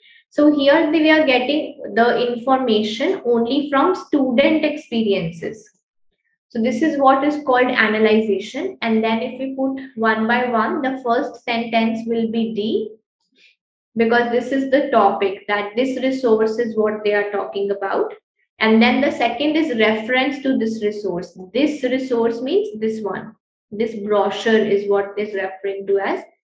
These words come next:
this resource. And then there was a sentence which talked about information from both student and psychologist. This will come at number three, because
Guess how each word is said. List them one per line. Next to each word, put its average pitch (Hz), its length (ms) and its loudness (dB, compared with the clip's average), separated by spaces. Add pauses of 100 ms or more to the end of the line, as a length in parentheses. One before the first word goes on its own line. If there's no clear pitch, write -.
(120)
this 254 320 -2
resource. 202 680 -6 (1200)
And 269 240 4
then 294 220 6
there 330 100 4
was 320 240 2
a - 20 -8
sentence 277 540 -2
which 294 200 -2
talked 254 320 0
about 262 380 2
information 262 800 -2
from 269 400 0
both 269 340 4
student 262 600 0
and 262 220 0
psychologist. 214 800 -2
This - 180 -4
will - 160 -6
come 254 240 -2
at 269 160 -2
number 247 380 -2
three, 262 440 -4 (240)
because 294 380 2